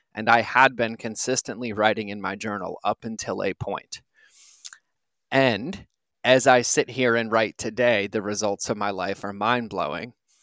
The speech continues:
And so in realizing that I hadn't been writing in my journal, I was like, "Wait, when did it stop?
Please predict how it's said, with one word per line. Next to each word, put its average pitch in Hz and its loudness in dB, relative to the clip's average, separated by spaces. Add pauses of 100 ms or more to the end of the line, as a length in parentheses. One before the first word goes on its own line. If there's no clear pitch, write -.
(280)
And 107 -2
so 120 4
in 110 -4
realizing 113 2
that 120 0
I 104 0
hadn't 117 -2
been 104 -6
writing 101 -4
in 101 -10
my 87 -8
journal, 110 -2 (640)
I 104 6
was 104 -4
like, 95 0
"Wait, 117 2
when 110 -2
did 110 -2
it 101 -8
stop? - 2